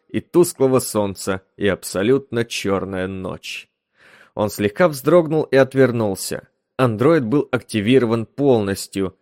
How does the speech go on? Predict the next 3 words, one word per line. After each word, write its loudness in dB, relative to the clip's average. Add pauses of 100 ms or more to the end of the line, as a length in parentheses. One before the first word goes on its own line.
(200)
Впереди -2 (160)
немало 0
работы. -2